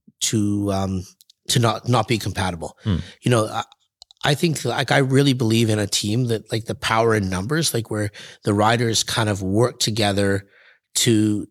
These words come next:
Speaker 1: to, to achieve the goal. And in, in a lot of cases, like, you've seen the, the, the top riders that are, that are that, that upper echelon, when their teammates win,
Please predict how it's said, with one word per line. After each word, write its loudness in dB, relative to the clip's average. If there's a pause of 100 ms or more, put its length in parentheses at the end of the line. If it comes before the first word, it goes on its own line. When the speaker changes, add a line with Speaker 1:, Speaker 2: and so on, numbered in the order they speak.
Speaker 1:
to, 0
to -2
achieve 0
the -2
goal. -2 (320)
And 2
in, 2
in 0
a 4
lot 2
of -2
cases, -2
like, -4 (160)
you've -2
seen 2 (1120)
the, 0
the, 0 (120)
the -2
top 0
riders 2
that -2
are, -2 (100)
that 2
are 0
that, -4 (240)
that -2
upper 0
echelon, -2 (360)
when 2
their 4
teammates 0
win, 0